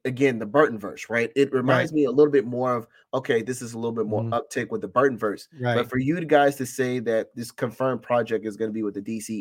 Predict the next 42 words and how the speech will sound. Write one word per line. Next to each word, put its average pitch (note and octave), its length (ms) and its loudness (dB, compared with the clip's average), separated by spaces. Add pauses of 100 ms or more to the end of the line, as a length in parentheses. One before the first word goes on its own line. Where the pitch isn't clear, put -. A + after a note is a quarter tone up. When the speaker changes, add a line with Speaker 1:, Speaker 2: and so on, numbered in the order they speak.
(120)
Speaker 1:
E - 20 -6 (160)
U, C#3+ 180 0 (420)
I'm, B2+ 400 0 (100)
as A#2+ 200 -4
you A#2 60 -4
mentioned, C#3 280 0
scratching C3+ 360 0
my A#2+ 140 0
head, C#3 400 0
Speaker 2:
Mm-hmm. A#2 260 -16
Speaker 1:
like, A2+ 340 -4
okay, B2 420 -2 (180)
so B2+ 160 -6
you A2+ 120 -2
got D#3+ 220 4
J D3+ 180 4
K, A2 420 -4 (500)
you G2 120 -8
kinda F3+ 300 -2
have F3 160 -2
a C#3 60 -2
bat C3 320 0
suit B2 360 -6
that, A2+ 200 -4 (120)
I C#3 40 -2
mean, B2 140 0
a G#2 60 -6
Batgirl B2 420 0
suit A2 160 -10
that G2+ 160 -6
doesn't G3+ 280 0
Speaker 2:
Mm-hmm. F#3 60 -8
Speaker 1:
really F3 140 -4
look D3+ 200 -4
like C#3 120 -2
it C3 60 -6
needs B2 160 -4
to A2+ 60 -14
be A#2 100 -6
in G#2+ 80 -4
this G#2 140 -8
universe. G#2 460 -4